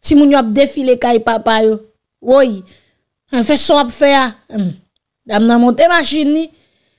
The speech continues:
Là, le fait route, il quitte tout petite messieurs, nan men messieurs, ou pas capable de manger, ou pas capable de boire. Hmm?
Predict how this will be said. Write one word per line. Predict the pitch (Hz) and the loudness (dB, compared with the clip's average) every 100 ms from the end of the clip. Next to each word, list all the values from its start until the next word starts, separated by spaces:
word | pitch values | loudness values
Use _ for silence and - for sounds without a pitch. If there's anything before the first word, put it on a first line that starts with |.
| _ | _
Là, | - 269 | -4 0
le | 254 254 | 0 0
fait | 262 | -2
route, | 226 233 220 | -2 -2 -4
il | 254 | -6
quitte | 226 - 233 226 | -6 -2 -2 0
tout | 403 - | -2 0
petite | 370 339 - | -2 0 -4
messieurs, | 262 254 - - 247 247 247 - | 0 0 0 -2 0 0 -4 -6
nan | 220 | -2
men | 233 240 | 0 0
messieurs, | 202 190 - 226 240 - - - | 0 -2 0 0 -2 -6 -20 -12
ou | - | -6
pas | 202 262 | -2 -2
capable | 285 277 294 294 | -2 -2 0 2
de | 285 294 | 4 2
manger, | 311 311 262 330 - _ | 2 -2 0 -2 -4 _
ou | 233 | -6
pas | 214 302 | -4 -2
capable | 302 285 294 | -4 -2 0
de | 294 294 302 | 2 4 4
boire. | 285 294 370 - _ _ _ _ _ 285 | 4 0 0 -6 _ _ _ _ _ -2
Hmm? | 427 | -2